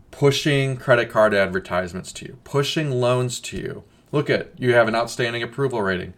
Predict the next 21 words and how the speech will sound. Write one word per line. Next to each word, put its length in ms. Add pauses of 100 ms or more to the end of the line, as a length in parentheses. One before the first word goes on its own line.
(180)
Get 180
this 220
loan, 260
only 220
an 80
eight 160
percent 280
interest 360
rate. 220
Come 140
on, 360 (180)
get 120
it 40
while 160
you 80
can, 260
get 100
it 60
while 160
it's 120
hot." 360